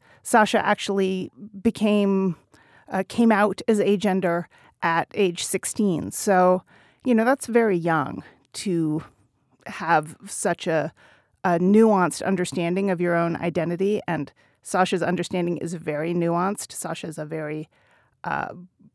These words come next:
ex-, extraordinarily bright and articulate kid, and they really had thought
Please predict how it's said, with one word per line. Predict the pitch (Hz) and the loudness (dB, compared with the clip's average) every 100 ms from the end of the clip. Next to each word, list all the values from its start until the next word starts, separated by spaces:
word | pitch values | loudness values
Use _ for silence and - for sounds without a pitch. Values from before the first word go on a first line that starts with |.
| - | -10
ex-, | - - - - - | -10 -14 -20 -16 -8
extraordinarily | - - - 226 202 180 170 165 | -6 -2 4 4 6 4 2 0
bright | 165 156 151 - | -2 -2 -2 -4
and | - 170 | -8 -8
articulate | 160 - 170 151 151 113 - _ _ _ _ _ | -8 -8 -8 -6 -6 -6 -12 _ _ _ _ _
kid, | - 330 269 180 - - | -4 2 4 4 2 -2
and | 196 190 190 190 190 - _ - | 0 2 2 2 -2 -6 _ -10
they | 196 208 208 | 2 6 6
really | 196 202 185 160 | 8 6 6 2
had | - 156 | -2 -4
thought | - - 160 147 | -6 -4 -2 -2